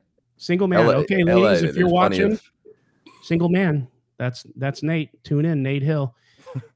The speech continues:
Speaker 1: right, guys, I think I'm gonna wrap it here.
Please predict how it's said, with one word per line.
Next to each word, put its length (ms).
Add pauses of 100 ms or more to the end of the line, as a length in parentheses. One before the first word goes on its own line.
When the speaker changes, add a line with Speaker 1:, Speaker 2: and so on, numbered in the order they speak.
(120)
Speaker 1:
right, 140
guys, 560
I 120
think 180
I'm 80
gonna 160
wrap 300
it 80
here. 580